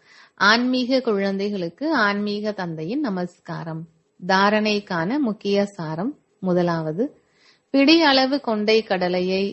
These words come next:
விட்டுவிட்டு தந்தையிடமிருந்து உலக ராஜ்யத்தை அடைவதற்கான முழு முயற்சி செய்ய வேண்டும். எந்த விஷயத்திற்காகவும் பயப்படக்கூடாது. பயமற்றவர்களாக ஆகி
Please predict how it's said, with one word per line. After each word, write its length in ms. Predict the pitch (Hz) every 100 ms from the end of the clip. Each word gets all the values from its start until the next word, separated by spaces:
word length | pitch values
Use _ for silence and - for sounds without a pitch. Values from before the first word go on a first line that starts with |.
| -
விட்டுவிட்டு 680 | 185 185 190 170 160 170 175 165 -
தந்தையிடமிருந்து 1080 | 196 220 240 254 240 233 208 165 165 165 175 185
உலக 460 | - 196 226 240 262
ராஜ்யத்தை 800 | 196 185 196 190 214 196 190 190 196
அடைவதற்கான 920 | 180 175 185 185 175 175 175 160 165 175 185 - _ _ -
முழு 340 | 226 254 294 311
முயற்சி 600 | 190 185 185 196 196 226 294
செய்ய 360 | 311 185 175 160
வேண்டும். 440 | 151 156 156 185 175 - _ _ _ _ _ _ 220
எந்த 360 | 226 262 294 349
விஷயத்திற்காகவும் 1300 | 269 233 - 233 226 220 208 - 160 175 170 160 262 330 - 175
பயப்படக்கூடாது. 1200 | 175 185 214 220 175 247 - 180 165 156 156 170 165 - _ _ _ _ _ 190
பயமற்றவர்களாக 1300 | 214 247 320 311 233 220 240 240 240 233 220 202 208 233 - 170
ஆகி 380 | 180 190 202